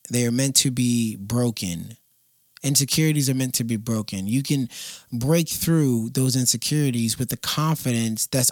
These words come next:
already in you, believe it or not. You just gotta be willing to have the desire, like Daniel said, to bring it out. You know, don't allow what was, and I'm pe-, speaking past tense for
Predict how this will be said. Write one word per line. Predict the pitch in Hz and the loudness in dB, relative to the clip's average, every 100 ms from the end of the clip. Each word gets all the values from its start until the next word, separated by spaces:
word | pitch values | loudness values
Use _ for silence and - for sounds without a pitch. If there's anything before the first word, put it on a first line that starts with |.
| - | 2
already | 196 247 240 202 | 2 4 6 4
in | - 190 220 | 2 2 4
you, | 180 147 | 4 2
believe | 131 143 151 139 | 2 2 2 0
it | |
or | 113 | -2
not. | 113 135 156 131 123 - - - - | 0 2 2 0 -2 -8 -14 -16 0
You | 147 180 | 4 6
just | 165 | 6
gotta | 170 160 | 4 4
be | 147 135 | 2 2
willing | 120 156 165 143 123 123 - | 4 2 4 2 0 -2 -2
to | 139 | 0
have | 123 120 | 0 -2
the | 120 | 0
desire, | 117 117 135 131 117 113 | 0 0 0 0 0 -2
like | 117 110 | -2 0
Daniel | 123 123 117 | 0 0 2
said, | - 139 127 - | 2 2 0 -4
to | |
bring | 101 127 127 113 | -4 -2 -2 -2
it | 104 | -2
out. | 113 107 92 - - - - _ | -2 -2 -6 -16 -20 -20 -20 _
You | 127 117 | -2 0
know, | 110 110 | 0 -2
don't | 110 143 156 - | 0 0 0 -2
allow | 135 139 139 135 120 | -2 0 0 0 0
what | 113 139 113 | 0 -2 0
was, | 120 156 160 131 117 - | 0 2 2 2 0 -2
and | 123 113 | -2 -4
I'm | 110 | -2
pe-, | 139 139 | -2 -4
speaking | - - 151 131 131 120 110 - _ _ _ _ | -8 -4 -2 0 0 -2 -4 -10 _ _ _ _
past | - 143 139 - | -4 0 0 0
tense | 143 123 | -4 -4
for | - 120 117 | -4 -4 -4